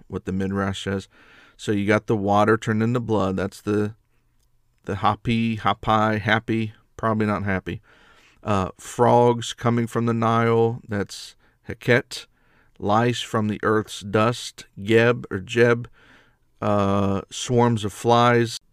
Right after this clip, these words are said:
death of cattle and livestock, ashes turned into boils, hail in the form of fire, locusts sent from the sky, three of the days complete darkness. Ah, I know that, that's Ra,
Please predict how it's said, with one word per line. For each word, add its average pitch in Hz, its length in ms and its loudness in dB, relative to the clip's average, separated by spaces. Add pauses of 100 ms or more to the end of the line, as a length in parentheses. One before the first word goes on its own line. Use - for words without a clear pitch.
(180)
death 120 320 8
of 104 160 0
cattle 107 460 2
and 98 100 -2
livestock, 107 800 0
ashes 123 480 0
turned 107 240 -2
into 95 220 -4
boils, 110 880 2
hail 123 540 4
in 104 100 -2
the 101 80 -4
form 107 320 -2
of 101 100 -4
fire, 120 840 2
locusts 117 520 0
sent - 240 -6
from 98 160 -6
the 95 100 -6
sky, 113 600 0
three 117 560 -4
of 98 120 -4
the 98 80 -6
days 107 380 -2
complete - 480 -10
darkness. 110 680 -2 (200)
Ah, 139 200 2
I 120 80 2
know 127 180 2
that, 131 180 0
that's 110 220 -2
Ra, 117 320 4